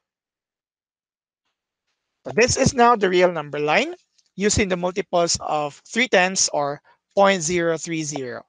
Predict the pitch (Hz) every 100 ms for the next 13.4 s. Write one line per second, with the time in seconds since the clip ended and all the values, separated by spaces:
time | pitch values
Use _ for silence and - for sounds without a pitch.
0 | _ _ _ _ _ _ - _ - -
1 | - 175 160 170 156 - - 175 214 233
2 | - _ _ _ _ _ _ _ _ _
3 | _ 180 220 202 170 147 139 147 247 320
4 | _ _ _ _ _ _ _ _ _ -
5 | 160 160 151 143 135 180 247 339 _ _
6 | _ _ _ _ _ _ _ _ _ _
7 | _ _ _ _ _ _ _ _ _ _
8 | _ _ _ _ _ _ _ _ _ _
9 | _ _ _ _ _ _ _ _ _ _
10 | _ _ 143 - 147 - - 143 240 _
11 | _ _ _ _ _ _ _ _ _ _
12 | _ _ _ _ _ _ _ _ _ _
13 | - 151 190 202